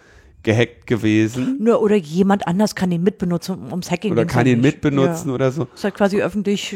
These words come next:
Speaker 2: steht da rum.
Speaker 1: Und deswegen müsse sie, ähm, hätte sie ihn vorher fragen müssen, ob er das war.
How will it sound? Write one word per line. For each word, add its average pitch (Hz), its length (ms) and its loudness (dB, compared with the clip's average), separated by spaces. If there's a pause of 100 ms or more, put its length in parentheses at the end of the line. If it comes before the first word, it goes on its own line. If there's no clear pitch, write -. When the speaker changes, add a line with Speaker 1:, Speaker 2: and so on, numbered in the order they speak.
Speaker 2:
steht 214 160 -4
da 202 40 2
rum. 180 280 -2 (140)
Speaker 1:
Und 135 180 4
deswegen 151 480 2
müsse 147 380 0
sie, 151 500 0 (560)
ähm, 135 500 -2
hätte 135 260 0
sie 135 220 -8
ihn 139 120 -6
vorher 151 340 0
fragen 156 560 2
müssen, 104 400 -6 (800)
ob 113 180 -2
er 113 140 4
das 104 260 -2
war. 104 380 -6